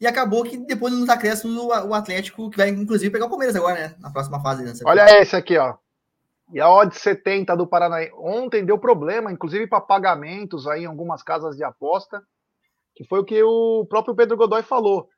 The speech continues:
Speaker 2: Começou a pagar muito alto. Eu vi uma hora que tava com vinte, vinte do segundo tempo, tava pagando nove no Atlético Paranaense. Eu falei, "Caraca, tá."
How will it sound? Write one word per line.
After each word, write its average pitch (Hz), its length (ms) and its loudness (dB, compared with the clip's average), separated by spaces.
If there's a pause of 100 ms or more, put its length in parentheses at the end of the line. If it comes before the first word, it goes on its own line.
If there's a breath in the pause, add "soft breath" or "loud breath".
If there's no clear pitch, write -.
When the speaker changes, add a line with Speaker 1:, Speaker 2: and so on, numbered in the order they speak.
(120)
Speaker 2:
Começou 180 320 -4
a - 20 -4
pagar 220 280 2
muito 214 400 -6
alto. 240 340 2
Eu 170 40 -6
vi 196 100 -8
uma 277 140 -6
hora 269 160 0
que - 80 -8
tava 240 180 -4
com 214 260 -10
vinte, 165 680 -12 (500)
vinte 262 240 -10
do 247 120 -10
segundo 220 260 -6
tempo, 240 180 -6
tava 240 160 0
pagando 240 380 -2
nove 208 380 -2
no 190 60 -6
Atlético 185 400 -10
Paranaense. 185 500 -8
Eu 240 60 -14
falei, - 220 -8
"Caraca, - 680 -4
tá." 220 280 -6